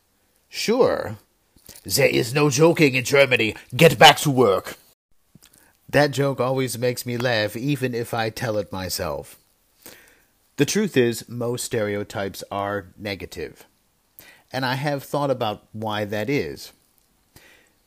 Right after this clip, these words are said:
Some people claim that stereotypes are a form of racism, but I think that may be a bit too extreme.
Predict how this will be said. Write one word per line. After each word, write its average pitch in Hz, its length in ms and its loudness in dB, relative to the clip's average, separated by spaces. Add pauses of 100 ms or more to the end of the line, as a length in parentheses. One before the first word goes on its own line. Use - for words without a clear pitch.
(200)
Some 208 220 0
people 147 240 -2
claim 120 360 -4
that 113 140 -4
stereotypes 113 800 -2
are 90 180 -8
a 98 120 -6
form 101 340 -10
of 101 140 -8
racism, 95 840 -8 (500)
but 143 100 -4
I 175 80 0
think 202 320 -4
that 151 180 -2
may 143 220 -2
be 120 220 -6
a 101 40 -4
bit 101 380 -12
too 127 420 -6
extreme. 90 800 -14